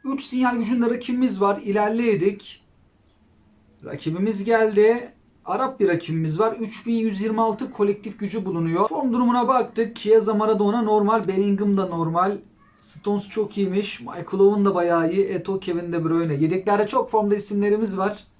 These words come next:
Bir Michael Owen'la başlayalım. Hatta şey yapabiliriz. Michael Owen, Mbappe. Bu şekilde başlayalım. Rakipte dört üç bir iki etkili bir dizilişe sahip.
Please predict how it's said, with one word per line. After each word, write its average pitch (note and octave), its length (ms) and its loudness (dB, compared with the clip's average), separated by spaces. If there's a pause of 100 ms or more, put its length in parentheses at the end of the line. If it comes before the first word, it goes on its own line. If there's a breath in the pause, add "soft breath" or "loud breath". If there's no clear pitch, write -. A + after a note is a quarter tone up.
(2250)
Bir G3+ 240 -8
Michael B3 420 -2
Owen'la A3+ 340 2
başlayalım. F3+ 720 0 (1300)
Hatta C#4 440 -2
şey C4+ 240 -2
yapabiliriz. A3 600 2
Michael A3 420 -4
Owen, G3+ 540 2
Mbappe. F#3 540 -2 (640)
Bu C4+ 100 -8
şekilde G#3+ 420 -2
başlayalım. E3 540 -2 (800)
Rakipte A3+ 480 -6
dört G3+ 240 4
üç - 180 -10
bir A3 80 0
iki G3+ 220 2
etkili G#3 340 0
bir G3+ 100 -4
dizilişe G#3 440 -2
sahip. F#3 560 0